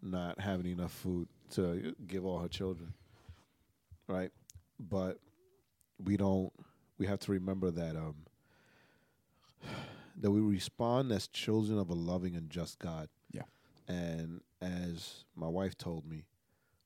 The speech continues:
Speaker 1: we might not see justice now.
Speaker 2: Nope.
Speaker 1: We might not see justice in our lifetime. And that's only because that belongs to God. Right? "Vengeance is mine," says the Lord, "and I will repay."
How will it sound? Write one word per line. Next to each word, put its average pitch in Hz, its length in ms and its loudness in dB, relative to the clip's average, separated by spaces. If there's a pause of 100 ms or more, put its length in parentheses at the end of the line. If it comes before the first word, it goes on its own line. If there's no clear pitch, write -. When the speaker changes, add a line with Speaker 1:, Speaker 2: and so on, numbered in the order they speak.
Speaker 1:
we 95 120 2
might 101 240 -2
not 95 200 -6
see - 320 -4
justice - 540 -8
now. 76 240 -8 (360)
Speaker 2:
Nope. 98 200 0 (580)
Speaker 1:
We 92 80 2
might 98 220 -2
not 95 140 -2
see 90 480 -4
justice - 400 -6
in 85 80 -4
our 85 80 -4
lifetime. 82 580 -6 (480)
And 87 100 -4
that's 90 280 -4
only 98 260 -2
because 82 800 -6 (2250)
that 90 320 -2
belongs 87 440 -2
to - 100 -8
God. 78 300 -6 (1700)
Right? 87 180 0
"Vengeance 98 420 -4
is 90 140 -6
mine," 85 260 -6
says 80 260 -6
the 78 60 -10
Lord, 80 220 -6
"and 76 120 -8
I 78 60 -8
will 80 140 -8
repay." 76 360 -8